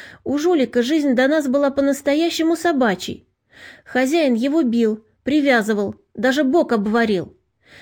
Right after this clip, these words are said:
Я его к ветеринару отвозила, думала, вдруг больной. Так вот, он мне показал рубцы и объяснил, что случилось".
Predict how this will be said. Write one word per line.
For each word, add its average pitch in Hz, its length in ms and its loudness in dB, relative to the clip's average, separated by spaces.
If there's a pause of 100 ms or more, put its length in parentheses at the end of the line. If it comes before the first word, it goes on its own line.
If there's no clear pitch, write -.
(140)
Я 247 180 4
его 262 140 2
к 269 80 -12
ветеринару 294 580 0
отвозила, 220 640 0 (240)
думала, 262 360 4
вдруг 254 300 0
больной. 262 560 0 (420)
Так 285 220 -4
вот, 220 320 -2
он 254 160 2
мне 262 140 2
показал 277 500 0
рубцы 247 540 -4 (260)
и 233 80 -2
объяснил, 254 560 0
что 311 200 -6
случилось". 240 760 -4